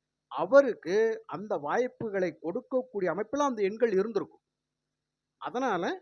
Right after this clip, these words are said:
அவருக்கு அது கிடைச்சிருக்குது அப்படிங்கிறது தான். மத்தபடி நான் எதையுமே பார்க்கல, ஏனோ தானோன்னு தான் எடுத்தேன், கிடைச்சது அப்படின்னு சொன்னாலும் இதுதான் உண்மை. ஆக மனிதனுடைய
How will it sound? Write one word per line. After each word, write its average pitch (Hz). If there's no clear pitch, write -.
அவருக்கு 226
அது 190
கிடைச்சிருக்குது 165
அப்படிங்கிறது 135
தான். 113
மத்தபடி 214
நான் 170
எதையுமே 220
பார்க்கல, 190
ஏனோ 208
தானோன்னு 185
தான் 165
எடுத்தேன், 175
கிடைச்சது 160
அப்படின்னு 156
சொன்னாலும் 160
இதுதான் 247
உண்மை. 220
ஆக 175
மனிதனுடைய 190